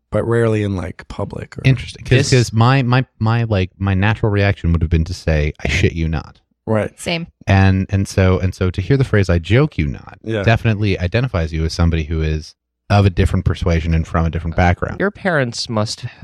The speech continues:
Speaker 3: have been a little bit shocked to find out that their son was, uh, getting into an art form that certainly could lead down a more crass path.
Speaker 1: Mm-hmm. Yeah. Yeah. <laughs> Yeah.
Speaker 3: So, so, but have they ever come to, to watch,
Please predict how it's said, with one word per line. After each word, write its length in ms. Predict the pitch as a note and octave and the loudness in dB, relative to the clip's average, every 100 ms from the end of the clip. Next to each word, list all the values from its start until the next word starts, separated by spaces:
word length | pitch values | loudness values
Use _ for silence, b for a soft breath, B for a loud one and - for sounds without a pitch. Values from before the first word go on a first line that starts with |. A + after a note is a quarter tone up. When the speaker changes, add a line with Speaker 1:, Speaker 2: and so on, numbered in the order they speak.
| - | -20
Speaker 3:
have 340 | - A2+ G2+ G#2 | -6 -2 -2 0
been 220 | A2 F#2+ | 0 0
a 100 | F#2+ | -2
little 300 | G2+ G#2+ F#2+ F#2+ | -2 0 0 -2
bit 140 | G#2 | -4
shocked 500 | - - G#2+ - - | -4 0 0 -2 -10
to 100 | - | -8
find 340 | A2 A2 G2+ G#2 | -4 -2 -2 -2
out 220 | G2+ F#2+ | -2 -2
that 140 | G2 - | -6 -4
their 120 | G2 | -4
son 360 | - G#2+ G2 | 0 -2 0
was, 460 | F#2+ G2 F#2+ F2+ - - | 0 0 0 -2 -6 -4
uh, 280 | F#2 F2+ G#2 | -2 -2 -2
getting 280 | A2 G2 F#2+ | -2 -2 -2
into 460 | F#2 G2+ G#2 F#2 - | -6 -4 -2 -2 -2
an 140 | F#2 - | -6 -4
art 180 | G2+ - | -4 -4
form 440 | - G2 F#2+ F#2 | -8 -6 -4 -4
that 300 | G2+ F#2 - | -2 -2 -4
certainly 760 | - - C3 G#2 G2 G2 F2+ F#2+ | -6 -2 -2 -2 -6 -6 -6 -6
could 260 | - C3+ G#2 | -4 -2 -2
lead 580 | A2 G#2+ C#3+ C#3 A2+ G#2+ | -4 -2 2 2 0 -2
down 280 | A2 G#2 F#2+ | 0 0 0
a 120 | G2 | -2
more 500 | G2+ G2+ G2 F#2+ F#2 | -2 0 2 0 -2
crass 340 | - C3+ F2 - | -2 -4 -2 -6
path. 420 | - D2+ - - - B B B B B B B - | -6 -6 -8 -16 -20 B B B B B B B -8
Speaker 1:
Mm-hmm. 480 | B2+ D#3 - - C3 | -4 -4 -6 -4 0
Yeah. 220 | D3 C4 F3 - | 2 0 -6 -10
Yeah. 500 | G#3+ D3+ D#3+ B3 B3 - - - - | -2 2 4 4 2 2 0 -2 -6
<laughs> 160 | - | -6
Yeah. 100 | C3+ | -2
Speaker 3:
So, 220 | C3+ A#2+ A#2+ | 0 0 -2
so, 240 | - C3+ | -4 -4
but 240 | A#2+ C3+ - | -2 -4 0
have 220 | D3+ C#3 | 0 2
they 120 | C#3+ | 2
ever 160 | C3+ C#3+ | 2 0
come 220 | D3 C#3 | -2 -2
to, 120 | C3 | -2
to 120 | - C3 | -2 0
watch, 400 | A#2 A2+ A#2 | 2 0 -2